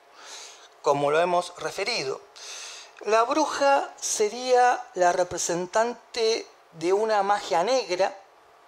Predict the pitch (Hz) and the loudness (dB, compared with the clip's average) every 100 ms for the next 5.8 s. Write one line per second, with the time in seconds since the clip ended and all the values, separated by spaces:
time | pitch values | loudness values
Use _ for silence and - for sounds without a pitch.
0 | - - - - - - - 175 208 226 | -16 -16 -16 -18 -20 -20 -6 -2 0 0
1 | - 196 - 180 - 180 185 208 220 - | 2 2 2 -6 -10 -4 2 4 4 0
2 | 170 165 165 160 147 - 311 - - - | 0 2 2 0 -4 -4 -2 -2 -2 -2
3 | 175 - - _ - _ _ - - - | -4 -6 -12 _ -20 _ _ -20 -20 -20
4 | _ - 233 - 294 320 294 294 294 240 | _ -6 -4 -2 0 2 4 4 4 2
5 | - - - 381 294 143 165 - | -4 -20 2 4 4 2 -4 -4